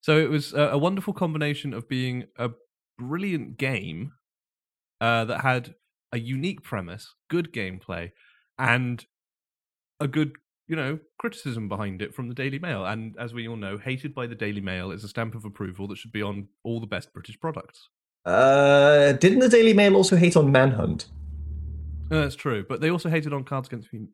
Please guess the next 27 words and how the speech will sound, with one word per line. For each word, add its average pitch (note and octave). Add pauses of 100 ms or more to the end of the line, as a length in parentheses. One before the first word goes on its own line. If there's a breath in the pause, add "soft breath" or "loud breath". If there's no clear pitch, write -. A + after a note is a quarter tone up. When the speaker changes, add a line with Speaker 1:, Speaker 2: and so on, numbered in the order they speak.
Speaker 1:
uh, A#2+
Humanity. A#2+ (720 soft breath)
Speaker 2:
That's A#3
true. A2 (800)
And A3+
Speaker 1:
Also, A#3
Speaker 2:
G -
T F#3+
A. G2 (500)
Speaker 1:
Orson D3+
Scott C#3+
Card G3+
didn't A2+
like -
Populous, - (200)
so C3+
that's, D#3
that's -
Speaker 2:
Oh, D#3
Speaker 1:
probably D3+
Speaker 2:
even D3
Speaker 1:
in G#2+
his -
Speaker 2:
better. D3
Speaker 1:
favour A#2
as D#3+
well. G3